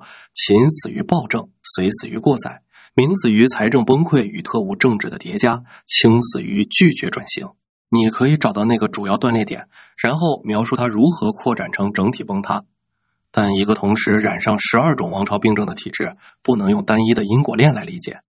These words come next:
它更像是一个系统性的结构失败。每一种病症都在强化另一种，每一条危机路径都与其他路径相互缠绕。外界通常用可见的经济指标来解释中国问题。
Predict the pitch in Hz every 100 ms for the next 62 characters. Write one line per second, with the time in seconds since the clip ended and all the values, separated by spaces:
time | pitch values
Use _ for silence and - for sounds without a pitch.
0 | _ _ - 107 113 104 113 98 - 98
1 | 101 107 104 - - 170 101 208 - -
2 | 95 95 - 98 - _ - - _ 113
3 | 104 131 147 104 104 101 92 95 101 104
4 | - 95 110 143 131 101 101 - _ -
5 | - 98 110 143 117 113 113 120 107 107
6 | 98 - 104 101 98 - 120 143 143 -
7 | - 110 101 113 - 101 95 _ _ -
8 | 113 101 107 98 98 113 104 104 104 -
9 | 87 90 120 101 - 175 160 - 104 101
10 | - 98 98 - - - 127 156 104 208
11 | - -